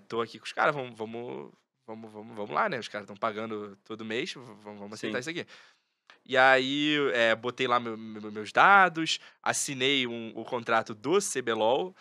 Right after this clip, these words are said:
Speaker 2: Uhum.
Speaker 1: né? Tipo, de, da, da, da Cade em si, né? É, assinei tudo, menos o contrato de
Speaker 2: Streamer.
Speaker 1: de streamer. Fui pra Coreia, aí o Kaique saiu da Cade,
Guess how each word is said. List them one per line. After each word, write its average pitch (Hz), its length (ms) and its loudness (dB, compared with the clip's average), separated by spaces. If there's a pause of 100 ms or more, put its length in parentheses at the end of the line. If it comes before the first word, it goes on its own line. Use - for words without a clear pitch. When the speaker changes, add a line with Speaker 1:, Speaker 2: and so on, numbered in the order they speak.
Speaker 2:
Uhum. 110 300 -10
Speaker 1:
né? 107 180 -6
Tipo, - 220 -16
de, 107 340 -14
da, 98 160 -6
da, 113 160 0
da 120 200 -2
Cade 135 400 -2
em 113 60 -12
si, 139 260 -4
né? 151 160 -2 (420)
É, 107 80 -10
assinei 131 280 -6
tudo, 180 300 -8
menos 175 240 -2
o 190 60 -8
contrato 180 480 -2
de 156 280 -6 (240)
Speaker 2:
Streamer. 110 400 -8
Speaker 1:
de 127 60 0
streamer. 110 380 -8 (920)
Fui 151 140 -2
pra 156 140 0
Coreia, 170 520 4 (440)
aí 117 260 4
o 127 720 0 (760)
Kaique 123 280 4
saiu 156 220 6
da 170 80 4
Cade, 175 340 2